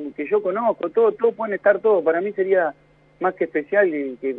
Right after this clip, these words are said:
que venga gente de Quilmes, de Rosario, de, de Misiones. Por mí, eh, sería algo espectacular. Yo quiero que esa cancha esté colmada y, y, y que se pueda hacer realmente una linda, una linda fiesta, ¿viste? Es lo que yo más deseo y quiero,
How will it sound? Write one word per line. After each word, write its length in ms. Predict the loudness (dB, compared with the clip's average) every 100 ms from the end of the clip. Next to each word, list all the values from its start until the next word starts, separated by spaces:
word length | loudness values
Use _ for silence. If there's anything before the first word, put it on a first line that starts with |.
| -4
que 80 | -2
venga 220 | -2 -2
gente 240 | -4 -4
de 60 | -4
Quilmes, 340 | -4 -4 -2
de 80 | -2
Rosario, 500 | -4 0 2 4 2
de, 380 | 2 0 0 -4
de 120 | -6
Misiones. 520 | -10 0 0 0 -2
Por 140 | -2 -2
mí, 280 | -4 -6 -8 _ _ _ _ -4
eh, 220 | -2 -2
sería 240 | -4 -2 0
algo 160 | 0
espectacular. 580 | -4 -4 -6 -4 -2 -2
Yo 80 | -2
quiero 180 | -4 -4
que 80 | -6
esa 200 | -6 -4
cancha 380 | -4 -4 -6 -6 _ _ _ _ -10
esté 400 | -8 -2 -2 -2
colmada 760 | -2 -2 0 4 6 6 4
y, 40 | 0
y, 600 | -6 -10 -14 -16 -16 -16
y 40 |
que 100 | -12
se 140 | -8 -4
pueda 240 | 0 0
hacer 260 | 2 -4 0
realmente 440 | 0 0 -4 -6
una 140 | -6 -6
linda, 380 | -4 -2 -4 -6 _ _ _ _ _
una 180 | -6 -4
linda 260 | -2 -2 -2
fiesta, 420 | 0 0 2 -2
¿viste? 280 | -6 -6 -6
Es 60 | -4
lo 140 | -6
que 100 | -8
yo 140 | -6
más 180 | -2 0
deseo 480 | -2 0 2 2 0 -6 _ -20 -18 -14
y 100 | -12
quiero, 440 | 0 2 6 4